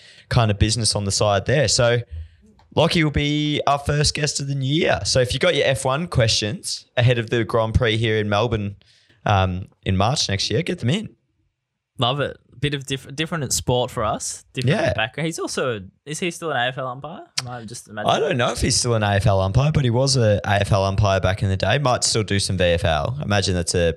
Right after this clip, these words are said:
Speaker 1: pretty
Speaker 2: Okay.
Speaker 1: hectic schedule, but
Speaker 2: You'd, you'd sound like it. But he, um,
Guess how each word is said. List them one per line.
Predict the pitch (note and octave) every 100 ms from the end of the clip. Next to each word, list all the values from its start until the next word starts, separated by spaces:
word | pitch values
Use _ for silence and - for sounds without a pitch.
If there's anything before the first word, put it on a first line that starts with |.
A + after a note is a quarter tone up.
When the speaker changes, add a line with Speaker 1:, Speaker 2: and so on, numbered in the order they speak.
| -
Speaker 1:
pretty | - G#2+ E2
Speaker 2:
Okay. |
Speaker 1:
hectic | F2+ E2+ F2 - _ -
schedule, | - - F2 E2+ E2 E3 - _ _ _
but | - F2+ A#2
Speaker 2:
You'd, | G2+
you'd | - A2
sound | A#2+ A#2
like | F#2 F2
it. | - -
But | A#2+ A#2+
he, | C#3+ B2+
um, | A2 G2+ F#2+ G2